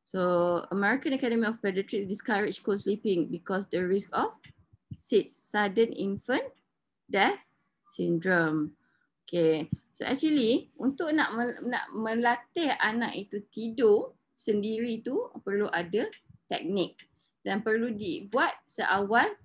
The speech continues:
waktu yang boleh. Maknanya baby itu lahir saja, kita terus, uh,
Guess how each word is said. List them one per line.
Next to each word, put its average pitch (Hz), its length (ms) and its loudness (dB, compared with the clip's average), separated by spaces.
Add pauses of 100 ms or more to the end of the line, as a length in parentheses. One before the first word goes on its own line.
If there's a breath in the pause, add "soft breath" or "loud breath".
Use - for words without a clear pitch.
(160)
waktu - 400 -4
yang 196 160 -2
boleh. 214 320 4
Maknanya 180 400 -4
baby 180 400 -6
itu 180 120 -10
lahir 240 520 0
saja, 240 400 2 (1700 soft breath)
kita 254 240 -2
terus, 302 400 2 (240)
uh, 190 400 4